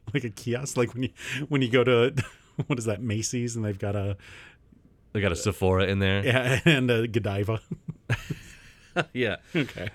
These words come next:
Speaker 2: It's like, I, I don't wanna pay rent for a full mall store, but I still wanna be in the mall.
Speaker 1: <laughs>
Speaker 2: Let's just be in a Macy's.
Speaker 1: Macy's like, "What am I gonna do with all this space?"
Speaker 2: Yeah, actu-, yeah.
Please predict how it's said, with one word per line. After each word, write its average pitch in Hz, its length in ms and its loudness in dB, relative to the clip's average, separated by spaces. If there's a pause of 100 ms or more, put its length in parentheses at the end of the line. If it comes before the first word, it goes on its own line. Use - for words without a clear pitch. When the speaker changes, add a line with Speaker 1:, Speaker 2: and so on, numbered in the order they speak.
(120)
Speaker 2:
It's - 80 -8
like, 123 140 8
I, 180 160 6
I 170 120 6
don't 240 80 6
wanna 156 180 4
pay 127 200 2
rent 113 260 2
for 95 160 4
a 82 60 0
full 104 320 4
mall 78 220 -2
store, 78 440 -4
but 120 100 2
I 127 80 4
still 139 240 2
wanna 98 160 4
be 85 140 -2
in 78 80 -4
the 73 60 -8
mall. 82 400 0 (180)
Speaker 1:
<laughs> - 180 -4
Speaker 2:
Let's 175 140 -6
just - 180 -10
be 165 160 -4
in 226 80 2
a 254 60 2
Macy's. - 580 -4 (1040)
Speaker 1:
Macy's 143 320 4
like, 127 180 2
"What 120 120 0
am 123 100 0
I 139 120 0
gonna 104 160 0
do 95 100 0
with 92 100 -2
all 98 100 -4
this 95 140 -6
space?" - 460 -8
Speaker 2:
Yeah, 98 260 2
actu-, - 300 0 (420)
yeah. 127 280 4